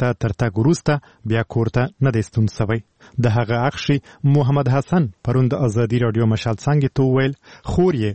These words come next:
له محمد ایاز خان سره د پنجشنبې تر ناوخته پر ټلیفون په تماس کې وه، خو وروسته یې ټلیفون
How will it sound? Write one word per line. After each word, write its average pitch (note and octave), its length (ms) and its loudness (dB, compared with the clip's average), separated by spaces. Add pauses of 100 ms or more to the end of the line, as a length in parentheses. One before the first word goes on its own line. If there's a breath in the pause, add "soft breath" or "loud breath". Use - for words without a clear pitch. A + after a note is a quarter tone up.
(440 soft breath)
له D#3+ 180 2
محمد D3+ 340 2
ایاز C3+ 240 0
خان D3+ 240 0
سره C#3 180 0 (300 loud breath)
د D3 160 2
پنجشنبې E3 480 0
تر C3+ 180 0
ناوخته C3+ 460 0 (160)
پر B2 220 -2
ټلیفون A2+ 420 0
په A2+ 160 -2
تماس C3+ 240 0
کې A2 180 -4
وه، A2+ 80 -2 (280)
خو A#2+ 100 -2
وروسته B2 320 0
یې B2 160 -2
ټلیفون A#2 360 0